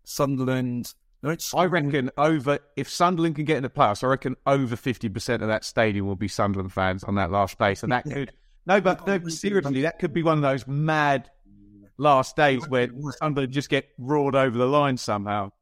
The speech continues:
Speaker 1: Well, when we would play them at our gra-, ground this season, I mean, they, we, we very rarely, as you know, we very rarely give the bottom tier away because we try and keep it very kind of, you know, segregated with the fans, your away fans, but they filled up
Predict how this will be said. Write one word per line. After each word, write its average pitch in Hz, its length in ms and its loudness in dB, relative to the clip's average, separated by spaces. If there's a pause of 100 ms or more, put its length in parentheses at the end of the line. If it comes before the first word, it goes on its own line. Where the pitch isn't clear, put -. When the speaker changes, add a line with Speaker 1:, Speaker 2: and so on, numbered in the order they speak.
(400)
Speaker 1:
Well, 147 120 -2
when 165 140 -2
we 156 80 0
would 165 120 -2
play 165 160 2
them 143 180 -2
at 127 160 -4
our 147 220 0
gra-, 107 300 -2
ground 107 260 -2
this 107 120 -6
season, 139 380 -2
I 95 40 -2
mean, 107 240 -6
they, 139 300 0
we, 139 160 -6
we 143 100 -2
very 156 260 2
rarely, 123 540 0
as 110 120 -4
you 127 60 -2
know, 120 140 0
we 117 280 -4
very 147 180 2
rarely 135 140 0
give 131 160 -6
the 113 100 -8
bottom - 280 -8
tier 139 300 -2
away 101 240 -2
because - 160 -12
we 107 80 -4
try 123 180 -2
and 110 80 -2
keep - 240 -4
it 113 180 -4
very 110 220 2
kind 110 180 -2
of, 101 160 -4 (540)
you 131 100 -4
know, 113 120 4
segregated 113 600 -2
with 101 100 -8
the - 60 -16
fans, 123 360 2
your 110 60 -4
away 135 180 2
fans, 95 400 -4
but - 260 -2
they 139 180 0
filled 131 360 -4
up 123 160 -2